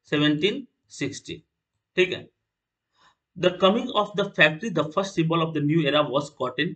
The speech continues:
Its production be-, boomed in the late nineteenth century। इसका जो प्रोडक्शन है वो बूम हुआ, बूम मतलब अचानक बढ़ जाना, लेट नाइनटीन सेंचुरी। और आपको पता है लेट नाइनटीन सेंचुरी एटीन नाइनटीज के आसपास वाले टाइम पीरियड को बोल सकते हैं, ठीक है। In seventeen sixty,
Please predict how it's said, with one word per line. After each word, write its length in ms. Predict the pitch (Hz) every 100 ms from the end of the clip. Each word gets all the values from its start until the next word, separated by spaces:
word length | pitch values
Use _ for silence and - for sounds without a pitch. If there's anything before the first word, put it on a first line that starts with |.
| -
Its 120 | 165 -
production 400 | 160 156 160 226
be-, 180 | 151 147 -
boomed 300 | 165 196 190
in 120 | 151 151
the 100 | 170
late 380 | 123 165 208 -
nineteenth 560 | 135 131 127 202 226 -
century। 360 | 139 127 113 92 _ _ _
इसका 260 | 143 - 208
जो 120 | 190
प्रोडक्शन 500 | 196 165 160 156 202
है 60 | 180
वो 80 | 147
बूम 200 | 143 143
हुआ, 340 | 120 107 - _ _ -
बूम 260 | 143 175 180
मतलब 340 | 185 240 -
अचानक 560 | 143 151 147 151 175 160
बढ़ 120 | 135 123
जाना, 300 | 120 113 - _ _ -
लेट 360 | 135 165 214 180
नाइनटीन 420 | 147 143 151 156
सेंचुरी। 420 | 139 120 120 113
और 200 | - 135
आपको 260 | 139 - 156
पता 220 | 160 185
है 80 | 147
लेट 220 | 147 151
नाइनटीन 320 | 139 143 151
सेंचुरी 400 | 147 143 170 -
एटीन 260 | 135 135 147
नाइनटीज 400 | 127 127 151 147
के 100 | 135
आसपास 320 | 127 - 135
वाले 120 | 147 156
टाइम 240 | 147 123
पीरियड 260 | 120 123 120
को 140 | 147
बोल 180 | 120 117
सकते 340 | 113 110 -
हैं, 80 | - _ _ _ _ _ -
ठीक 160 | 202 196
है। 180 | - - _ _ _ _ _ _ _ _ _ _ _ -
In 60 | 190
seventeen 420 | 202 208 208 240
sixty, 320 | 240 233 240